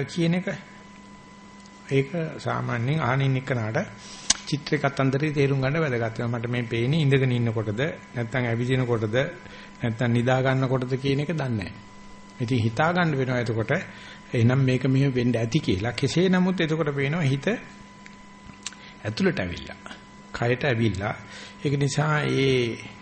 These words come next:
අ, පරියන්කයක වෙලාව නම් Tamante ඒක හොඳට ප්‍රසිද්ධව පේනවා නම්, අ, ඒක ඉස්සරහින් තියා ගන්නවා අපි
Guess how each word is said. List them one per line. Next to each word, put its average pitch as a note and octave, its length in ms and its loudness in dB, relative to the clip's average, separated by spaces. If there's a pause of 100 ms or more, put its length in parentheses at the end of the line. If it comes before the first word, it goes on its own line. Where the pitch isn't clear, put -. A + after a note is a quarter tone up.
(100)
අ, A2+ 100 -6 (580)
පරියන්කයක B2+ 720 0
වෙලාව C3 460 4
නම් A2 240 0 (500)
Tamante C3 420 0
ඒක C3+ 100 0
හොඳට C3 360 0
ප්‍රසිද්ධව C3 560 0 (420)
පේනවා C3+ 480 4
නම්, G#2+ 240 0 (580)
අ, B2+ 120 -4 (200)
ඒක C#3+ 260 2
ඉස්සරහින් C3+ 480 2
තියා A2+ 240 2
ගන්නවා G#2 300 -2
අපි B2 220 0